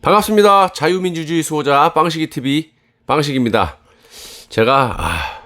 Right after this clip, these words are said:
자려고 누웠다가 이런저런 영상을 좀, 어, 보고 있었는데 꼭 이거는 찍어야겠다 <laughs> 싶어서, 아, 이 늦은 새벽에 영상을 찍습니다.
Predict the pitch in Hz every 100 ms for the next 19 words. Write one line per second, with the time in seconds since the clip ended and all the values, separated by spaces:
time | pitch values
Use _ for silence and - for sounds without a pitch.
0 | - _ _ - 113 139 156 156 135 135
1 | 131 120 135 120 120 127 131 117 117 127
2 | 135 123 123 120 104 _ - 85 85 -
3 | 120 135 123 123 101 92 143 98 69 _
4 | _ _ _ _ _ _ - 220 165 139
5 | 135 160 160 143 190 208 202 151 113 -
6 | - - 151 131 104 110 113 73 - _
7 | _ _ _ _ _ 82 85 82 78 73
8 | 71 69 _ _ _ _ 95 98 98 104
9 | 113 101 - - - - - 143 156 120
10 | 107 139 107 113 147 135 151 - 156 117
11 | 95 80